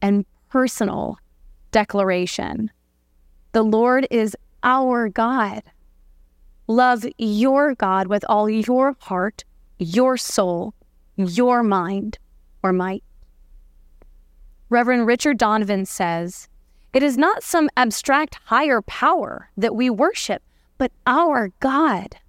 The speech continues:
a God to whom we belong and who belongs to us, a God who acted in the past to save us and who continues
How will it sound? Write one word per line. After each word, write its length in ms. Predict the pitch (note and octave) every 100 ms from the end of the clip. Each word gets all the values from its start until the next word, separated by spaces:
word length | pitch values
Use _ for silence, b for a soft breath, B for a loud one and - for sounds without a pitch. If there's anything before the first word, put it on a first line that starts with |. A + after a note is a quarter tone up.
| _ _ _ _ _
a 100 | C4
God 400 | A3 C4+ C4+ C#4+
to 120 | B3+ B3+
whom 480 | - C#4 C4+ A3
we 220 | G#3+ D#4 E4+
belong 680 | A#3 G#3 A#3 C4+ C#4 C#4+
and 240 | - G#3+ A3
who 220 | C#4 G#3+
belongs 720 | G#3+ F#3 G3 G#3+ A3 A3 -
to 200 | - F3+
us, 540 | F#3+ F#2 - - - - - - _ _ - -
a 80 | G#3
God 380 | F#3+ G#3+ G#3+ A3
who 200 | G#3+ A3 -
acted 420 | G3 G#3+ A#3+ G#3
in 140 | G3
the 80 | F#3+
past 640 | - - G3 G3+ A#3 -
to 120 | - F3+
save 480 | - - F#3 F#3+
us 540 | A3 A#3+ C4 - _ - _ _ - _ _ -
and 120 | A3
who 140 | A3+ A3
continues 1000 | A3+ G#3+ - B3 C#4 G3+ G3+ A3+ -